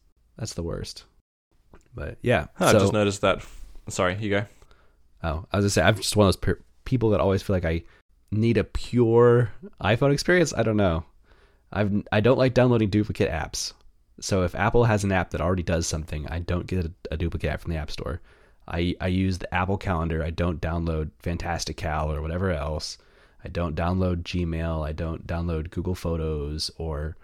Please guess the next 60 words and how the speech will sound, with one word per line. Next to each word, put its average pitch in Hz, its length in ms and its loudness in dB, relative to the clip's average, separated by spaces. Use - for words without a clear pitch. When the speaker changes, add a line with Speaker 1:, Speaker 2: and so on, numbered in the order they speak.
Speaker 1:
Spotify 80 1080 -2
or 90 540 2
Overcast 85 800 0
or 73 40 -4
anything 82 300 -4
else. - 280 -6
I'll 85 220 -2
use 95 280 2
the 87 140 0
Apple 82 260 -4
apps, 71 560 -8
and 78 160 -6
I've 80 220 -8
been 82 160 -4
perfectly 87 380 -2
happy 82 280 -6
doing - 340 -6
that. 85 160 -4
Speaker 2:
Man, 139 240 4
there, 151 280 6
there 139 180 8
are 175 80 8
perks 151 360 6
to 127 100 2
doing 135 300 2
that. 101 180 0
I 123 60 -8
mean, 120 160 -4
you 120 80 -4
get 131 140 2
all 120 100 4
the 107 100 0
little 110 200 -2
integrations. 104 1080 -2
You 98 120 -10
know, 98 120 -6
if 101 140 -10
you 104 60 -4
use 104 100 -6
the 101 80 -6
podcast 98 680 -2
app 95 140 0
and 95 100 -2
I 92 80 -2
suggest 95 380 -8
a - 40 -12
podcast, 95 640 -2
then 92 160 -8
it - 80 -10
surfaces 92 580 -4
that 90 300 0
episode 92 500 -6
right 92 260 -2
in 98 100 -6
the 98 60 -8
podcast 95 600 -4
app 95 140 -4
for 98 260 -2
you, 95 240 -2
and 90 200 -8